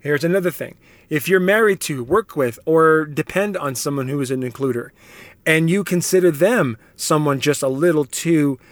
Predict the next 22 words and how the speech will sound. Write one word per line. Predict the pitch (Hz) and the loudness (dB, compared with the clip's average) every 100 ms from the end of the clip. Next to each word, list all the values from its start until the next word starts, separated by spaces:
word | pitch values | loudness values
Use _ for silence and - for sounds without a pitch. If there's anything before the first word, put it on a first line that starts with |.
| _ _ | _ _
you | 156 | 0
know, | 143 139 | 0 2
indiscriminate, | 175 160 147 170 156 131 - | 2 2 0 0 0 0 -2
unable | - 160 160 160 151 | -2 2 2 2 -2
to | - 143 | -4 -10
make | 131 143 156 | -2 -2 -2
decisions, | 139 - 175 139 120 127 - - - - | -6 0 0 0 -4 -8 -14 -16 -20 -6
or | 147 | -2
too | 139 - 190 | -2 -4 -6
generous, | 175 160 170 175 135 113 - - _ _ _ _ _ _ _ _ _ _ _ | -4 0 2 2 -2 -4 -10 -12 _ _ _ _ _ _ _ _ _ _ _
right? | 135 143 170 _ _ _ _ _ _ _ _ _ _ _ _ _ _ _ _ _ _ _ _ _ _ _ _ _ | 0 0 0 _ _ _ _ _ _ _ _ _ _ _ _ _ _ _ _ _ _ _ _ _ _ _ _ _
Generous | - 151 165 156 | -2 0 2 0
with | 156 | -2
their | 139 | -4
time | - 147 147 139 | -2 -2 0 -2
or | |
their | 120 | -2
money | 120 135 156 | -2 -2 0
or | 135 | -2
their | 113 110 | -4 -8
heart, | - 139 175 - _ - | -2 -2 -2 -14 _ -8
whatever. | 117 131 160 185 | -2 2 2 0